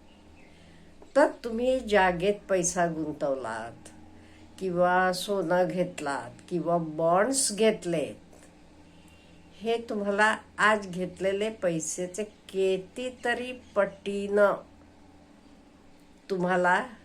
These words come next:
रिटर्न्स देतात. म्हणून माइंडसेट काय असते? generally गरीब लोक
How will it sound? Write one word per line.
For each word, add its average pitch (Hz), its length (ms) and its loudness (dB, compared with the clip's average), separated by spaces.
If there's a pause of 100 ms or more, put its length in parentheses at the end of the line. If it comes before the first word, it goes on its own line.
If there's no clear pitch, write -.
(140)
रिटर्न्स 165 920 -2
देतात. 139 560 -6 (1080)
म्हणून 254 540 4 (280)
माइंडसेट 208 800 2 (140)
काय 240 280 4
असते? 202 560 -2 (760)
generally 233 640 2 (140)
गरीब 196 380 0
लोक 170 360 -2